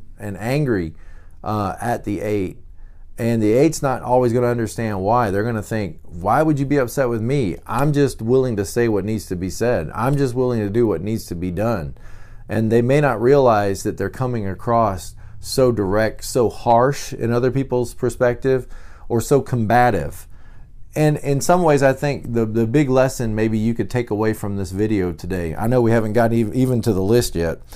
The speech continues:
but one of the things I think you could take away from this is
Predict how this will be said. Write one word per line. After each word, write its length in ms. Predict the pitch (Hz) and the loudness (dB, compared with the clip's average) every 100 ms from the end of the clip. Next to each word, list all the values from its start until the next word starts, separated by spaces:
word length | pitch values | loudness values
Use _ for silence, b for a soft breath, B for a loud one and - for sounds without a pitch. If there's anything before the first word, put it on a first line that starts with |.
| B B B | B B B
but 100 | 123 | 4
one 140 | 135 | 6
of 60 | 151 | 6
the 100 | 143 | 6
things 200 | 143 135 | 4 6
I 100 | 127 | 4
think 200 | 127 127 | 4 -2
you 80 | 113 | -2
could 160 | 107 | 0
take 180 | 123 117 | 0 0
away 260 | 107 107 120 | 0 0 0
from 220 | 120 87 | -2 -4
this 260 | 87 85 - b b b | -4 -4 -8 b b b
is 340 | - 117 107 | 0 0 0